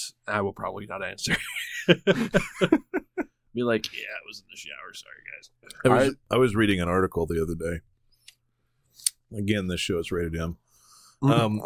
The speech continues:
Speaker 2: I was reading an article the other day. I was reading at lunch, um, where they were,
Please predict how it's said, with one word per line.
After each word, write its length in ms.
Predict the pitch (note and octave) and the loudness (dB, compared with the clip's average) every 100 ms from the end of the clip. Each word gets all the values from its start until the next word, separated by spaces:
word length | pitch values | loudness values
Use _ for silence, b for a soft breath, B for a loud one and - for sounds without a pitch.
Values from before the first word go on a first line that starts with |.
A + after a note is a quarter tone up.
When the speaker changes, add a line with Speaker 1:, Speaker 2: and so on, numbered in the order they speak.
| B2 | 4
Speaker 2:
I 60 | |
was 160 | C3 B2+ | 4 6
reading 220 | C3 B2 | 4 4
an 180 | A2 G#2 | 0 0
article 360 | A2+ G#2 G2 E2+ E2 - _ - | 2 2 0 -2 -10 -20 _ 2
the 80 | A2 | 4
other 140 | B2+ | 4
day. 140 | C3 | 4
I 40 | C#3 | 4
was 100 | A#2+ | 4
reading 200 | D3+ A#2 | 4 2
at 140 | E2 | 0
lunch, 460 | D2+ G2 G2+ - - B B B B | 0 0 0 -2 -4 B B B B
um, 500 | B2 C3 B2 G2+ F2+ - | 0 2 4 2 -2 -6
where 380 | - C3 B2+ A#2 | 2 6 8 8
they 120 | A#2+ | 8
were, 200 | A#2 A2 | 6 4